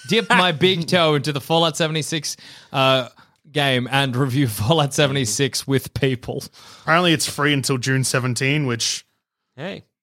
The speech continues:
Speaker 1: You got a bit of time.
Speaker 3: And Jackson, most importantly. So, N P Cs and quest lines, that's gonna
Speaker 1: Hooray.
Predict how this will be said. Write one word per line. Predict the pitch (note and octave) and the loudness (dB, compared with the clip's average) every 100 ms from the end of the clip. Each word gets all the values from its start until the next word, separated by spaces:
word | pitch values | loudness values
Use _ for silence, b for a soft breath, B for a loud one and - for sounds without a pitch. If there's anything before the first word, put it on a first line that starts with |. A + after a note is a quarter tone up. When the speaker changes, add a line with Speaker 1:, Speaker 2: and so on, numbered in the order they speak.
| _ _ | _ _
Speaker 1:
You | A2 | -6
got | A2+ | -4
a | |
bit | G#2+ A#2 | -2 -4
of | C3+ | -4
time. | - A2 A#2 B2 B B B B B | -6 -12 -12 -14 B B B B B
Speaker 3:
And | D#3 D3 | 0 2
Jackson, | F#3 F3 - D3 | 4 4 0 -2
most | C3 D#3 D3+ | 0 0 0
importantly. | E3+ C3+ D#3 C#3+ C3 A#2 | -4 -2 -2 -2 -4 -4
So, | A3+ A3+ G#3 b b b | 0 0 0 b b b
N | A3+ A#3+ | -2 0
P | B3 | 0
Cs | B3 A3+ | 0 0
and | G#3 | -2
quest | G#3+ G3 - | 0 -2 -2
lines, | C#3+ C3+ | -4 -2
that's | F3 E3+ | -2 -2
gonna | F#3 | -2
Speaker 1:
Hooray. | D#3+ C3 C#3 C3+ A#2+ | 2 4 6 4 2